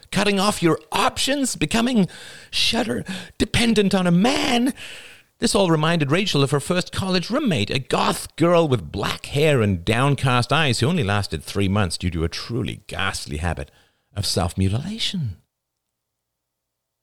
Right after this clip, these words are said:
Since Rachel had a deeply passionate affair with her potential, she viewed any early compromises or distractions as deep, dishonorable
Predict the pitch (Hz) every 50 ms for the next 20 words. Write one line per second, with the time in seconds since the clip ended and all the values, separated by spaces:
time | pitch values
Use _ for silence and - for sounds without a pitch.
0 | _ _ _ _ _ _ _ _ _ _ _ _ _ _ _ _ - - - 220
1 | 262 - - - 170 190 175 - - 78 - 95 - _ _ _ _ _ _ -
2 | 98 92 90 87 78 - 160 196 196 - 160 185 170 - - - - - 170 -
3 | - - 110 110 - 101 - - 107 98 87 85 80 80 82 - 110 101 92 -
4 | - 160 - 190 233 240 233 - 131 165 202 233 - - - - - _ _ _
5 | _ - - - 151 139 156 175 165 143 151 160 185 202 - - 135 139 151 147
6 | 127 120 110 - - 139 131 110 - 76 76 71 69 76 80 85 90 90 98 78
7 | 80 78 71 - _ - - 80 - - - 95 92 82 - - 73 73 - 69
8 | - 73 67 - - 135 139 - - - _ _ _ _ _ _ _ - - 90
9 | 87 - - 117 127 107 87 80 71 60 71 73 73 -